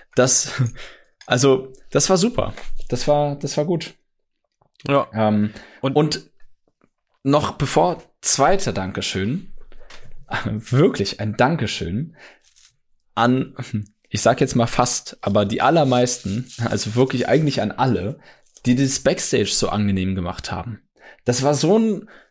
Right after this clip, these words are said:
Speaker 1: ich hab es als ein sehr familiäres Backstage empfunden. Da war kein Konkurrenz von wegen, „Oh, der ist in meiner Sparte, oh, da muss ich besser sein.“ Nein, das war super cool. Da vielen Dank an den Henry, an den Alfonso, an Mello, an Stefan,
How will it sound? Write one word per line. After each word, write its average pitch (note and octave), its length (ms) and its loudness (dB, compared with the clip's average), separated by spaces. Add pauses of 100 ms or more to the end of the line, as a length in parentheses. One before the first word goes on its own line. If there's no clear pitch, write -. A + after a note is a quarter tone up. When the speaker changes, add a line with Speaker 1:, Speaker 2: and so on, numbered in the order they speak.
(220)
Speaker 1:
ich - 300 -2
hab C3+ 200 0
es C3 120 2
als A#2+ 160 2
ein B2 160 4
sehr D3+ 300 6
familiäres E3 720 0
Backstage E3+ 520 -2
empfunden. G#2+ 360 -2
Da C3 120 4
war G#3+ 200 2
kein C3 280 0
Konkurrenz A#2+ 640 2
von A2+ 180 2
wegen, A2+ 180 2
„Oh, C#3 200 2
der A2+ 140 2
ist A2 140 0
in G#2+ 60 0
meiner G2 200 0
Sparte, - 440 -4
oh, A#2 120 2
da A2 100 4
muss G#2 140 4
ich - 100 -4
besser G#2 220 0
sein.“ F#2 180 0
Nein, F3+ 220 2
das - 160 -4
war C3 80 0
super F3 320 -4 (120)
cool. E3+ 160 4 (280)
Da C#3 140 2
vielen F#3 400 2
Dank F3+ 260 0
an C3+ 140 0
den C#3 120 2
Henry, D3 460 0
an A#2 100 0
den C#3+ 140 0
Alfonso, D3+ 600 0
an C3+ 180 2
Mello, C#3+ 380 4
an B2+ 200 2
Stefan, G2 640 0